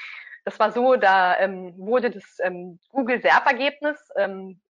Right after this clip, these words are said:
quasi oben war das Label von Google drin, von, also das Logo, nur die Ergebnisse an sich waren von Bing. Also die, die, die ganzen Snippets waren von Bing, also das Suchergebnis war Bing, nur mit Google gelabelt und andersrum. Und dann wurden die Menschen gefragt, ja, welches ist denn das Bessere?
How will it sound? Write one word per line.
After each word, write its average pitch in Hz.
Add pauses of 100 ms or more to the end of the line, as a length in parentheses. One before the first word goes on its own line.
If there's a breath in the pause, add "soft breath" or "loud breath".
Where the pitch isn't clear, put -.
(220)
quasi 208
oben 247
war 202
das 190
Label 226
von 202
Google 190
drin, 247 (220)
von, 175
also 160
das 175
Logo, 254 (360 loud breath)
nur 226
die 208
Ergebnisse 254
an 190
sich 277
waren 202
von 202
Bing. 165
Also 160
die, 160
die, -
die 165
ganzen 165
Snippets -
waren 190
von 170
Bing, 226
also 175
das 165
Suchergebnis 208
war 160
Bing, 220
nur 208
mit 202
Google 208
gelabelt 180
und 170
andersrum. 156
Und -
dann 202
wurden 269
die 247
Menschen 247
gefragt, 226
ja, 202
welches 247
ist 220
denn 220
das 214
Bessere? 156